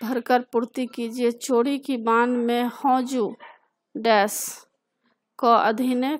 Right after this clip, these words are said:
ख प्रवीणे, ग नवीने, घ प्राचीने। तो निम्नलिखित में से उचित शब्द भरकर पूर्ति कीजिए। चोरी की बान में हौजू, इसका उत्तर है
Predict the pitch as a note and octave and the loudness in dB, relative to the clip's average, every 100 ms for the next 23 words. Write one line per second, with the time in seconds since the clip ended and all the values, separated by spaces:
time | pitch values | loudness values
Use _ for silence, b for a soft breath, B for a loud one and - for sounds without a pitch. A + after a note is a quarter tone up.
0 | - - B3+ A#3+ G#3+ G#3+ A#3 A#3 B3+ C4 | -8 -6 -4 -4 -4 -2 0 -2 -2 -4
1 | A3 A3 A3+ B3 A#3+ B3+ A#3+ B3 C4+ A#3 | -2 0 0 0 -2 -2 -2 -2 -4 -4
2 | A#3+ B3+ C#4+ - G#3+ G#3 - G3+ G3+ A#3 | -4 -4 -6 -2 0 0 -2 -6 -4 -6
3 | - _ b b b - B3+ A#3 A#3+ A#3+ | -10 _ b b b -6 -2 0 0 0
4 | B3+ D4 C4 A#3+ - A#3 A#3+ - C4+ - | -2 -2 -2 -2 0 -2 -2 -4 -6 -4
5 | C#4 B3 A#3+ A#3 A#3 A3 B3 B3+ C4 A#3 | -4 -2 -4 -4 -4 -2 -4 -4 -6 -6
6 | C#4 B3 - A#3 C4+ C#4 C4+ C4+ A3+ A3+ | -6 -8 -6 -6 -4 -4 -4 0 2 2
7 | C#4+ C#4+ B3+ A3+ A3+ A3+ B3 A#3 A3+ A#3+ | -2 -4 -6 -2 2 2 2 0 0 0
8 | A#3+ - A3 A3+ A3+ B3 - _ b b | -2 -2 0 0 -2 -6 -6 _ b b
9 | b b A3 - A#3 G#3+ A3+ - A3+ A3 | b b -12 -8 -2 -2 -2 -4 -6 -4